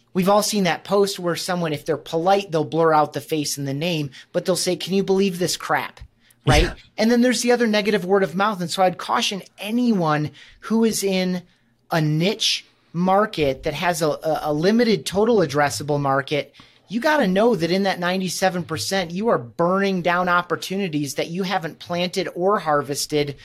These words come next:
Speaker 1: before you ever the, have the chance to, to plant or harvest it. And so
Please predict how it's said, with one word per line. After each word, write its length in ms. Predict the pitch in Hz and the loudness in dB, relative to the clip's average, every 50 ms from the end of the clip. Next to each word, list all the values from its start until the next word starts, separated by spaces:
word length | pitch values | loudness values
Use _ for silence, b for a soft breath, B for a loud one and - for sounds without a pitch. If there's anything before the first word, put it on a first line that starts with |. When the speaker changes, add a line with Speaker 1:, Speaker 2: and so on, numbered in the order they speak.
| B B B B B - | B B B B B -4
Speaker 1:
before 340 | 180 170 175 - 196 190 | -4 -2 0 2 2 2
you 100 | 185 180 | 4 2
ever 200 | 180 175 160 170 | 2 0 0 -2
the, 240 | 147 160 151 - - | -6 -6 -8 -8 -6
have 160 | 160 165 160 | -4 -4 -4
the 80 | 147 147 | -4 -6
chance 420 | - - - 160 151 151 143 - | -6 -6 -4 -4 -4 -4 -6 -8
to, 260 | - - 151 147 139 127 | -6 -4 -2 -2 -2 -2
to 180 | - - - 143 | -4 -8 -12 -12
plant 340 | - - 160 151 147 139 | -10 -8 -6 -6 -6 -6
or 80 | 143 139 | -6 -6
harvest 500 | 123 - 139 143 131 131 139 - - - | -4 -2 -2 -2 -2 -4 -8 -8 -6 -6
it. 160 | 131 120 - - | -6 -8 -8 -8
And 160 | - 151 147 139 | -8 -8 -6 -6
so 400 | - - 170 160 156 156 151 | -2 0 0 2 2 0 -2